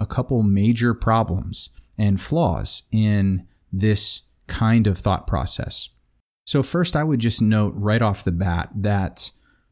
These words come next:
this kind of thinking, that sincerity means that somehow I, I should go to heaven, or I should be considered good enough, or, or whatever,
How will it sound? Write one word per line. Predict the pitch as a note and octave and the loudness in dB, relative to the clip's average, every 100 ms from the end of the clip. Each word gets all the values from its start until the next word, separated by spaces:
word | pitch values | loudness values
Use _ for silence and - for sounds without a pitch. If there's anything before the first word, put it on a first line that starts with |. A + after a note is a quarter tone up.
| _ | _
this | G#2+ C3+ F3 | 0 2 2
kind | - - B2+ C#3 A#2+ | -2 0 2 4 2
of | F#2 | 0
thinking, | - A#2 G#2+ - C2 - - _ _ _ - | 0 0 0 -2 -4 -8 -14 _ _ _ -4
that | G2+ F2 - - | -2 -2 -6 -10
sincerity | A#2+ - A2+ - - A#2+ B2+ A#2 G#2+ G2 F#2+ - _ _ _ _ | -4 0 0 2 2 4 4 4 2 0 -2 -8 _ _ _ _
means | A2 A2 A#2+ A#2 G#2+ - | 0 6 8 8 6 2
that | F#2+ | 0
somehow | - B2 A2 G#2+ G#2 F#2+ | 0 2 2 2 0 0
I, | E2+ G2+ G2 - | 0 0 0 -2
I | - F#2+ | -4 -4
should | - A2+ F#2+ | -2 -2 0
go | G#2 | 2
to | F#2+ | 2
heaven, | A2 G2 F#2 | 2 2 2
or | F2+ | 2
I | |
should | F2+ - G2+ | 0 0 0
be | G#2 G2+ F#2 - | 2 2 0 -2
considered | - G#2 A2+ G2+ F#2+ | -2 0 0 0 0
good | G#2+ | 2
enough, | A2 G2 F2+ F2 - | 4 4 2 0 -2
or, | F#2+ | -2
or | D#2 G2+ | 0 0
whatever, | F#2+ A2 A#2 A#2 E2+ - | 0 0 2 0 -2 -4